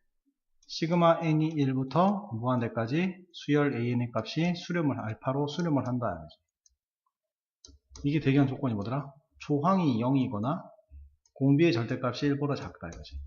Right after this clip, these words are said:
요 정도는 우리가 꼭 기억을 해야겠지. 자, 일단 기억부터 보자. 일 번부터 봅시다. 자,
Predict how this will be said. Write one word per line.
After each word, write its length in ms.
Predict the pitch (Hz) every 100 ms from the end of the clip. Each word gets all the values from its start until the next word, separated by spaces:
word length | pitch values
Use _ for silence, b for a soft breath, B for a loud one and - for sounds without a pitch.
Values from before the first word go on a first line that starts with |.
| -
요 60 | 117
정도는 260 | 131 170
우리가 180 | 123 101
꼭 120 | -
기억을 280 | - 123 110
해야겠지. 500 | 107 95 - 82 127 - _ _ _ _ _ _ _ _ _ _
자, 80 | -
일단 140 | 131 131
기억부터 400 | 190 190 180 -
보자. 360 | 98 87 101 143
일 140 | 165
번부터 300 | 175 143 110
봅시다. 540 | 92 - - 87 117 _ _ _ _ _ -
자, 400 | 127 90 80